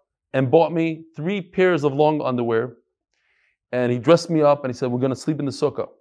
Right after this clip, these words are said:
The reason why I'm saying this is because I think, I'm thinking back to that, to that, like, that and a few other things, like when he woke us up at four in the morning for different things.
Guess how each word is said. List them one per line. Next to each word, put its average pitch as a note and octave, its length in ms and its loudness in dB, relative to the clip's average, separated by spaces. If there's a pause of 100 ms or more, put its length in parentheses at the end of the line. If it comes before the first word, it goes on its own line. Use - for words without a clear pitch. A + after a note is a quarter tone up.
(640)
The A#2 60 -2
reason G#3 200 2
why E3+ 140 2
I'm C#3 80 0
saying D3 260 -4
this A#2+ 180 -8
is A#2 180 -8
because A#2 600 0
I B2+ 60 -6
think, D3 520 -2 (360)
I'm A2+ 80 -6
thinking G3+ 260 0
back F3 280 6
to C3 120 -4
that, A2+ 340 0 (380)
to C3+ 100 -2
that, D3 280 2
like, C3 240 -4
that F#3 220 4
and D3+ 100 2
a - 20 0
few F3+ 220 2
other D#3 180 4
things, C3 340 -4
like A2+ 260 -2
when A#2+ 120 -2
he A#2+ 60 0
woke C3+ 200 2
us B2 80 -8
up B2+ 100 -8
at A2+ 80 -8
four B2+ 140 -6
in A#2+ 40 -2
the A#2 60 -4
morning B2+ 320 -4
for A#2 100 -8
different A#2 220 -6
things. A2 220 -6